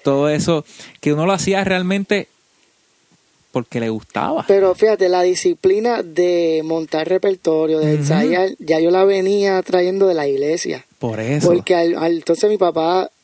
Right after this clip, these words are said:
Speaker 2: da-, dejarme participar como músico en la iglesia, habían otros músicos en la iglesia, yo era el, el hijo del pastor, pero yo era el menor
Speaker 1: Claro.
Speaker 2: del corillo. Y ellos tenían sus horarios de ensayo, "Mira, vamos a hacer esta canción". Y entonces ya yo vengo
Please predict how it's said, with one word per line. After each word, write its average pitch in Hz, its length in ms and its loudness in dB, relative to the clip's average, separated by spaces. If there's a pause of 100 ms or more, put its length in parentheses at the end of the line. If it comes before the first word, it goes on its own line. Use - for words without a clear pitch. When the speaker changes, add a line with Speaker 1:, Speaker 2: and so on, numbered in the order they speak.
Speaker 2:
da-, 175 300 -2
dejarme 170 340 0
participar 190 540 0
como 190 220 -2
músico 185 340 -6
en 190 40 -2
la 185 40 -2
iglesia, 202 260 -2
habían 160 300 -2
otros 180 340 -2
músicos 175 500 -2
en 156 60 -4
la 151 60 -2
iglesia, 185 260 0
yo 147 120 0
era 160 260 -2
el, - 80 -4
el 156 160 0
hijo 165 120 0
del 180 140 2
pastor, 160 360 -4
pero 208 140 4
yo 165 100 2
era 160 80 0
el 165 100 -2
menor 156 360 -2 (140)
Speaker 1:
Claro. 123 280 0
Speaker 2:
del 107 80 -4
corillo. 175 520 2 (680)
Y 160 180 2
ellos 165 180 2
tenían 180 380 0
sus 170 340 0
horarios 160 400 0
de 151 100 -2
ensayo, 160 600 0
"Mira, 180 200 -4
vamos 147 160 -4
a - 20 -6
hacer 147 200 -4
esta 143 200 -6
canción". 180 500 0
Y 151 100 -4 (480)
entonces 208 300 0
ya 202 80 4
yo 202 140 4
vengo 208 480 2